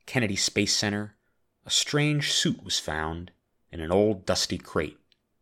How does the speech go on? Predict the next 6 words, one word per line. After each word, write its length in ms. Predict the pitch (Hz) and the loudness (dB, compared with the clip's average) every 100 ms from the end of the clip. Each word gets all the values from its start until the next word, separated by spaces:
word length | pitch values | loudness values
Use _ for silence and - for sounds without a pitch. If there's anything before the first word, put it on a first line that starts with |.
| _ _ _ _ | _ _ _ _
This 360 | - 101 - - - _ | -2 0 0 -2 -10 _
funny-looking 600 | - 156 151 139 123 95 | -2 2 4 2 0 -2
blue 180 | 104 117 | 0 2
suit 380 | - 208 202 - _ _ _ _ - | 2 2 0 -4 _ _ _ _ -6
was 160 | 101 | -4
different 360 | - 147 - | 0 0 -2